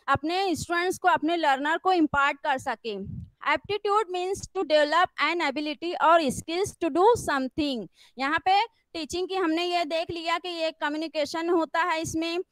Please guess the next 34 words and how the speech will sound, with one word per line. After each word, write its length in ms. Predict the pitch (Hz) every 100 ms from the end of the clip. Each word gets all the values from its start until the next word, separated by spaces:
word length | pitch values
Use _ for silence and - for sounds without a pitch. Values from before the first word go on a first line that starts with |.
| _
coordination 720 | - 311 285 330 320 294 339 381
होता 300 | 330 - 320
है 260 | 320 330 - _
और 200 | 269 302
sharing 380 | - 349 320 349
knowledge 380 | 320 285 302 311
होती 300 | 359 320 330
है, 100 | 311
experiences 680 | 285 - 277 285 294 349 330
होते 240 | 330 -
हैं। 300 | 311 311 320 - _ _ -
उसी 420 | 294 311 415 453 -
के, 460 | - - 330 359
अ, 320 | 392 - 247 240
दूसरी 360 | 339 - 403
जो 120 | 392
term 400 | 415 339 359 453
है 80 | 403
हमारे 300 | 370 294 285
पास 320 | 294 302 349 -
aptitude, 640 | 269 - 370 330 330 247 190 - -
तो 80 | 339
उसका 260 | - 403
मतलब 400 | 415 381 330 349
है 100 | 359 370
कि 160 | 415 302
develop 480 | 311 311 330 381 415 - 294 349
an 200 | 381 311
ability 540 | 311 311 - 339 262 196 -
or 300 | 294 359 320
skill 380 | - 370 359 240 - _ _
to 80 | 370
do 300 | 403 466 -
something, 580 | 339 294 320 330 277